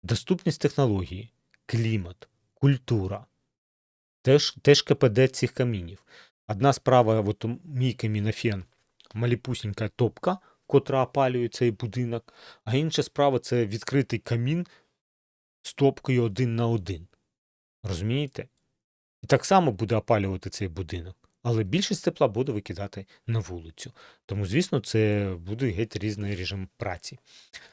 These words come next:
Дякую, друзі, за ваші питання. Дякую, що ви їх задаєте, цікавитесь всім цим. Я сподіваюся, мої відповіді вас задовольняють, навіть якщо ми розмовляємо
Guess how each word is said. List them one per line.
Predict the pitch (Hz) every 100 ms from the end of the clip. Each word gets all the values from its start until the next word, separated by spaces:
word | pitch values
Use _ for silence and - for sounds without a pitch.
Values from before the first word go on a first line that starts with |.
| _
Дякую, | 98 156 156 120
друзі, | 127 110
за | 101 117
ваші | 123 -
питання. | 101 107 151 175 139 101 104
Дякую, | 98 135 - 107 98
що | - 110
ви | 98 113
їх | 110 104 98 98
задаєте, | 95 92 104 101 - 175 -
цікавитесь | - 110 123 147 143 - -
всім | - 107
цим. | - 139 151 107
Я | 104
сподіваюся, | - 92 101 123 -
мої | 104 101 98 92
відповіді | 123 - 98 92
вас | 90 98
задовольняють, | 87 87 90 92 113 131 98 - - - - _
навіть | 104 117 -
якщо | - 101
ми | 95 -
розмовляємо | 139 92 98 98 113 110 101